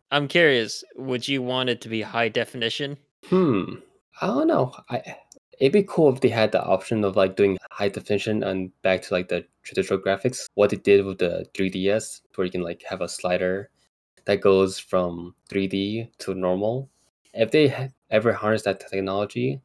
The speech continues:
Speaker 2: then I'll be pretty stoked to get one. How about you? Would you want a high def or more like a traditional?
Speaker 1: I would get a retro version just to put it in a case somewhere. I would probably not play it. But then again, I would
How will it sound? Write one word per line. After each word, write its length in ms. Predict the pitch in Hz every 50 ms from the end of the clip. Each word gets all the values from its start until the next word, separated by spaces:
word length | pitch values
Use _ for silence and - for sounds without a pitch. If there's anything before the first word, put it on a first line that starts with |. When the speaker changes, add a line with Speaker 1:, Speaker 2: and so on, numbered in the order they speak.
| _
Speaker 2:
then 500 | - 110 104 101 98 98 98 98 101 101 _ _ -
I'll 180 | - 131 156 185
be 200 | 185 233 220 185
pretty 760 | - _ - - 170 160 151 156 151 147 139 131 127 123 - _ _ _ _ _
stoked 540 | - - - - 113 98 92 - - _ _
to 120 | - -
get 280 | - - 90 87 - -
one. 220 | 104 101 101 - _ _ _
How 140 | - 107
about 140 | 107 - 98
you? 280 | 92 90 92 95 95 _ _ _ _ -
Would 120 | - 110 -
you 80 | 117
want 300 | 104 104 98 101 104 104
a 80 | 107 92
high 200 | 90 92 92 92
def 300 | - 98 113 123 - -
or 240 | 98 90 87 90 90
more 240 | - 95 95 92 92
like 200 | 90 87 87 -
a 280 | - - - - - _ _ -
traditional? 720 | - 101 95 104 98 - - 92 90 95 101 104 - _ _ _ -
Speaker 1:
I 320 | 185 196 226 269 302 320
would 280 | 311 285 262 233 196 170
get 200 | 180 190 185 175
a 60 | 151
retro 400 | 131 123 143 151 - - 185 170
version 440 | 160 165 175 180 165 175 185 180 170
just 240 | 143 - 151 143 -
to 80 | 156
put 220 | 131 - 147 143 139
it 80 | 135
in 80 | 127 120
a 40 | 113
case 320 | - - - 131 131 -
somewhere. 520 | - - 147 143 143 147 151 160 165 156 - - - - - _ _ _ -
I 160 | 120 123 123
would 260 | 120 120 110 - _
probably 320 | - 131 120 113 110 113
not 240 | 113 113 107 90 -
play 240 | - - 123 117 113
it. 220 | 104 98 - _ _ _ _ _ _
But 160 | - 151 139
then 160 | 139 170 170 170
again, 320 | 165 147 160 156 147 139
I 120 | 117 120
would 220 | 131 131 127 123